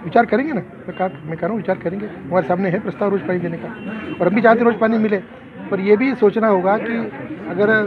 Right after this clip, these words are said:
दुर्भाग्य से, अ, फिर एक बार वर्षा का संकट होगा तो फिर अगले वर्ष क्या होगा। देखिए, इस वर्ष पानी कोई चिंता नहीं है, बात बिल्कुल सही है। और अब तक जो दो दिन में एक बार पानी दिया करते थे, वो इस वर्ष की नहीं, अगले वर्ष की चिंता करके दिया करते थे।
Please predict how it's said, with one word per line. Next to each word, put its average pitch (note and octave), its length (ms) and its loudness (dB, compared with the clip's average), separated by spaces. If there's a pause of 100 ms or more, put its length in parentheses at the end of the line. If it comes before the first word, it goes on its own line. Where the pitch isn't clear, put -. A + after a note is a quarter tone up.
(280)
दुर्भाग्य F#3+ 480 4
से, G#3 220 -2
अ, D#3+ 760 -6
फिर A3+ 160 6
एक G#3 140 2
बार A3 160 4
वर्षा G3 320 -2
का G#3 80 -2
संकट F3+ 340 -4
होगा E3 260 0 (760)
तो G3 60 2
फिर G3 140 -2
अगले G3+ 200 2
वर्ष B3 200 2
क्या G3+ 120 6
होगा। D3+ 240 4
देखिए, G3+ 380 -4 (320)
इस F#3+ 100 -6
वर्ष A#3+ 160 2
पानी A3 220 2
कोई A#3 180 -2
चिंता G3 360 -2
नहीं G3+ 140 0
है, G#3+ 60 0
बात G#3 140 0
बिल्कुल F#3+ 240 -4
सही E3+ 180 -2
है। - 580 -10 (160)
और F3+ 60 -2
अब F#3 140 2
तक A3+ 80 6
जो A#3 120 2
दो G#3 160 6
दिन A3+ 140 -2
में A3+ 140 4
एक G3+ 120 2
बार A3 140 6
पानी G3+ 440 -2
दिया G3+ 200 0
करते G3 280 0
थे, A3+ 140 -2
वो A3+ 300 2 (140)
इस - 120 -6
वर्ष B3 180 2
की B3 80 -6
नहीं, B3 120 2
अगले A3 160 2
वर्ष A#3+ 140 0
की C4 60 -6
चिंता G3+ 220 -2
करके G#3 240 -2
दिया F3+ 160 0
करते D3 240 -4
थे। C#3 80 -8